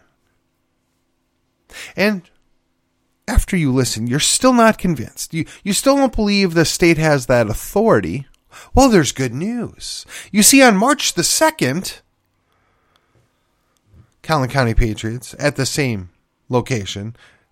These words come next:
the Redemption Point Church in downtown McKinney, one oh seven East Lamar, also doors opening at seven or six thirty and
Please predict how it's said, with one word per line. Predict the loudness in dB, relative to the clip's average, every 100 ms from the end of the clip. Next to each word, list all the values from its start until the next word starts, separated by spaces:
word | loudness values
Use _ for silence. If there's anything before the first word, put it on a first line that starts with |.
| -4
the | 0
Redemption | 2 2 0 -2
Point | -2 -2 -4
Church | -4 -4 -4 -8
in | -6
downtown | -2 -2 -2 -4
McKinney, | -4 -4 -4 -4
one | -2 -2
oh |
seven | -2 -4 -4
East | -6 -8 -8
Lamar, | -6 -2 -2 -2 -8 -16 -20 _ _ 0
also | 4 4 4 2
doors | 2 0 0
opening | -4 -4 -6 -6
at | -6
seven | -6 -6 -6
or | -4 -4
six | -4 -8 -6
thirty | -2 0 0 0
and | -2 -2